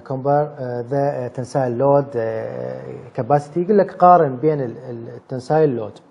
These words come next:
يعني أنا أستخرج القوة وأقارن بيناتهم. مطيني مجموعة، آه، براغي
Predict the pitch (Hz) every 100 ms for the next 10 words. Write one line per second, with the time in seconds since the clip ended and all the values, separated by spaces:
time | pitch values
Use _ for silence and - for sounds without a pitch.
0 | _ _ 127 135 156 131 131 - 151 147
1 | 123 120 156 214 233 180 170 175 170 131
2 | 113 104 101 - _ _ - - - _
3 | _ _ - 175 175 214 196 160 151 185
4 | 160 147 147 - - 127 123 120 113 127
5 | 135 170 196